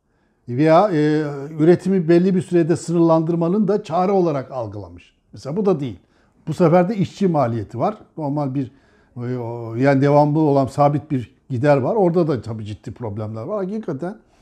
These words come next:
bu tür gruplar var. Yani bu şeyin, dövizdeki oynaklığın getirdiği durumla beraber maalesef dövizle imalat yapan, dövize bağımlı olan grup hakikaten panik atak. Bakın, e, geçirilmiş bir, e,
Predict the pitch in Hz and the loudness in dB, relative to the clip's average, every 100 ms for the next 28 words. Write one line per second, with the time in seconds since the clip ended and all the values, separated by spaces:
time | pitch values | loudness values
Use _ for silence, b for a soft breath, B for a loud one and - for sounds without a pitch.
0 | b b b - 175 175 123 131 - 131 | b b b -4 0 2 2 0 -2 -2
1 | 110 165 175 160 175 143 139 196 180 - | -2 -2 0 2 2 0 0 0 0 -2
2 | 143 131 165 - - 135 147 135 156 139 | 0 0 -2 -4 2 4 4 2 0 2
3 | 151 156 131 135 147 - 139 139 147 123 | 0 0 0 0 0 -2 -2 -2 -2 -2
4 | 139 110 127 113 110 131 143 120 113 110 | -2 -2 -4 -4 -4 -2 0 -2 -2 -4
5 | 107 165 147 135 113 - 180 - 135 110 | -6 -4 0 0 -2 -4 -6 -8 -10 0
6 | 127 151 165 147 120 127 135 127 127 143 | 2 4 4 2 0 -4 -8 -2 0 0
7 | - 117 - 139 147 131 123 135 120 123 | 0 -6 -6 -8 -2 -2 0 -2 -2 -2
8 | 139 110 120 185 - b b b 127 185 | -2 -2 -4 -6 -12 b b b -2 -2
9 | - 139 160 135 - 160 190 b b b | -2 -4 -4 -4 -4 -6 -6 b b b
10 | - 135 156 127 - 107 - 123 147 110 | -2 2 2 2 -2 -6 -6 -6 -6 -8
11 | - b b b b - 98 101 95 92 | -10 b b b b -14 -12 -10 -10 -12
12 | 90 - - - 127 - 147 170 151 - | -16 -20 -18 -6 -4 2 4 4 2 0
13 | 147 160 127 127 127 | 0 2 0 0 0